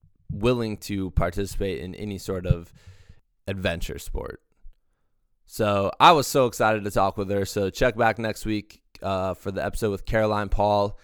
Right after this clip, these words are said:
And in the meantime, you know, check out Ryan's books from today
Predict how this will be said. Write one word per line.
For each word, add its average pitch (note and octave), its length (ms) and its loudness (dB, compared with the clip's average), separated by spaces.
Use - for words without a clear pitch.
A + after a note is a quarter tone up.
And G2+ 120 -6
in G#2 80 -4
the G#2 80 -4
meantime, G#2 720 0
you G2 140 -8
know, F#2 360 -6
check - 240 -2
out F#2+ 220 -2
Ryan's D3 440 4
books C#3 340 2
from A#2 240 -4
today B2+ 640 2